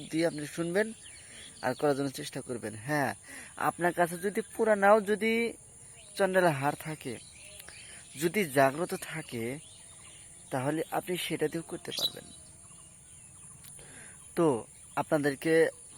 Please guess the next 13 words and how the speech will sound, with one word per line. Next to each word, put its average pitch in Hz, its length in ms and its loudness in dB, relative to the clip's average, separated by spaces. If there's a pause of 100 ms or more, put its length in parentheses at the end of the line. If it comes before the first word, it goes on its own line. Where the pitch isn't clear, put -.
(300)
আমি 156 280 4
যে 170 240 6
নিয়ম 185 260 2
বলে 160 180 8
দিব, 151 340 4 (120)
সেই 180 260 2
নিয়ম 175 340 0
মতো 151 200 0
আপনারা 143 280 0
করার 147 300 0
জন্য 143 160 -2
চেষ্টা 170 340 -6
করবেন, 185 360 -2